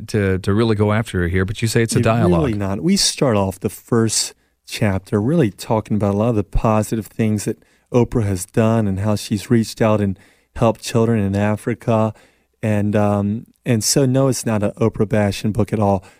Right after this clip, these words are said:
Speaker 2: I do disagree with her spirituality, but this is a friendly conversation. And no matter what worldview you have, no matter what you believe,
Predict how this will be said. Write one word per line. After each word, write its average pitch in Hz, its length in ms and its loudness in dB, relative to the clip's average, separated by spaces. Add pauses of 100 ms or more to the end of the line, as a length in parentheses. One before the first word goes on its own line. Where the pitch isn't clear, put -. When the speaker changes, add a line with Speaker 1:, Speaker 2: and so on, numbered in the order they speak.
(140)
Speaker 2:
I 110 40 -2
do 117 280 2
disagree 117 460 0
with 110 140 -4
her 107 120 -2
spirituality, 110 880 -2 (280)
but 120 160 -2
this 147 260 0
is 117 100 0
a 104 80 2
friendly 131 600 -2
conversation. 107 880 -2
And 104 160 2
no 143 100 4
matter 165 360 2 (240)
what 143 300 2
worldview 120 640 0 (120)
you 110 520 2
have, 98 340 -4
no 113 100 0
matter 127 240 2
what 123 300 0
you 131 80 -4
believe, 104 500 0